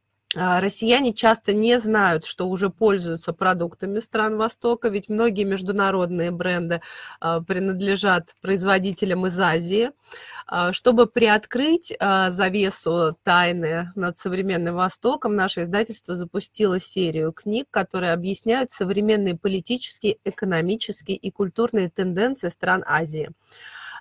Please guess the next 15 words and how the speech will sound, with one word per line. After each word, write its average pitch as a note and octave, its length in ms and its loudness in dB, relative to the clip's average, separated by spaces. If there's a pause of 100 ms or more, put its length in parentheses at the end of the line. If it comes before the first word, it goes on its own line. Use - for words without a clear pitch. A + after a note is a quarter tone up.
А, F3+ 220 2
сегодняшняя C4 580 0
презентация G3 760 0
коснётся A3+ 540 -2
нескольких F#3+ 580 -2
книг, F3+ 400 -4
а, D3+ 280 0
этой - 280 -4
серии, A#3 480 0 (100)
а, F3 300 2
уникальных G3+ 640 0
переводов G3 720 -2
и, G3+ 240 0 (320)
а, F3 320 0 (100)
первых, G#3+ 520 2